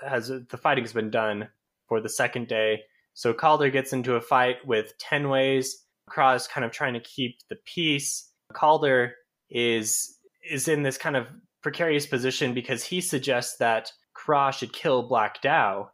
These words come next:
now that he's close to him. And they have a relationship since their, their early days. I think Kra was a part of, uh, Calder's childhood. But Calder has so much, or Kra has so much honor that he can't do this, first of all.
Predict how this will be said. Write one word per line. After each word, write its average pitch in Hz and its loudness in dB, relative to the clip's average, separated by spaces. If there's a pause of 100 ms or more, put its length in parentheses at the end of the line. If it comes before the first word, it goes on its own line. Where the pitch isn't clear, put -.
now 123 -2
that 110 -6
he's 104 -4
close 147 0
to 104 0
him. 92 -6 (280)
And 117 0
they 143 0
have 147 0
a 117 4
relationship 117 0
since - -2
their, 107 2
their 104 0
early 117 0
days. 95 -2 (240)
I 117 0
think 110 -8
Kra 110 0
was 101 -4
a 113 -4
part 104 -8
of, 101 -10
uh, 104 -8
Calder's 107 -4
childhood. 107 -4 (400)
But 120 2
Calder 175 4
has 127 2
so 151 2
much, 131 -2
or 107 0
Kra 165 2
has 143 2
so 151 -2
much 110 -2
honor 135 4
that 104 -2
he 170 -8
can't 120 -4
do 131 2
this, 101 0
first 147 -2
of 107 -4
all. 95 0